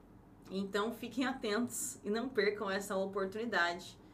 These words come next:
O meu site, larissazine ponto com. Beleza? Pra quem quiser estudar de verdade, se profissionalizar, né? Não fazer um cursinho qualquer.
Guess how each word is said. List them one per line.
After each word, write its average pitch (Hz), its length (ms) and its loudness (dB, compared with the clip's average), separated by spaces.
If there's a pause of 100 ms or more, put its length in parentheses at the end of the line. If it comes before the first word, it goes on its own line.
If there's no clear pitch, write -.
(540)
O 233 120 2
meu 226 200 6
site, 233 760 4
larissazine 226 840 2
ponto 233 540 -2 (320)
com. 170 380 0 (920)
Beleza? 180 520 -2
Pra 190 120 -6
quem 208 160 -4
quiser 196 540 -4
estudar 196 640 2
de 208 180 -6
verdade, 214 640 2
se - 200 -6
profissionalizar, 254 1160 4
né? 262 300 -2 (240)
Não 269 180 0
fazer 294 220 4
um 277 80 2
cursinho 233 760 -2
qualquer. 190 560 -4